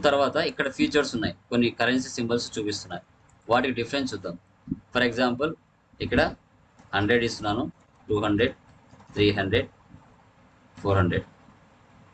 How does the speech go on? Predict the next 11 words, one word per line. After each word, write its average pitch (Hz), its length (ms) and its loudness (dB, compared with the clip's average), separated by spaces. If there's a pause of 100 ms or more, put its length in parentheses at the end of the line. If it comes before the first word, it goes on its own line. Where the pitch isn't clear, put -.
(1120)
ఇక్కడ 120 160 2 (1500)
ఫార్టీ 98 320 0
ఫైవ్, 107 180 2 (800)
ఫిఫ్టీ - 320 -4
సిక్స్, 147 240 -2 (280)
ఫిఫ్టీ - 320 -8
టూ, 131 80 2 (1400)
థర్టీ 98 280 0
ఫోర్. - 180 -10 (960)
ఇక్కడ 123 160 2 (160)
సెవెంటీ 104 340 0